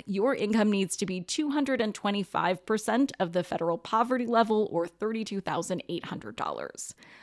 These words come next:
Under this plan, if you made ninety thousand dollars a year, your payments will go from five hundred and sixty-eight dollars a month to two hundred and thirty-eight.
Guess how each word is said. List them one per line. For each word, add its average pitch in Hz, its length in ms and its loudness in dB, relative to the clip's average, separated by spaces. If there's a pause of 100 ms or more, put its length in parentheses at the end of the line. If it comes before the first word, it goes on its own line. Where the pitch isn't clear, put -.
(120)
Under 196 240 2
this 233 260 8
plan, 240 480 6
if 202 160 6
you 202 140 2
made 180 260 6
ninety 175 360 -2
thousand 175 320 2
dollars 165 360 -2
a 196 40 0
year, 285 280 4
your 208 220 6
payments 226 460 4
will 202 100 8
go 180 240 6
from 175 260 0
five 226 360 4
hundred 220 260 0
and 185 160 -4
sixty-eight - 540 -6
dollars 240 420 4
a 233 60 8
month 220 280 6 (120)
to 190 340 0
two 180 320 -4
hundred 170 420 -4
and 165 240 -4
thirty-eight. - 960 -8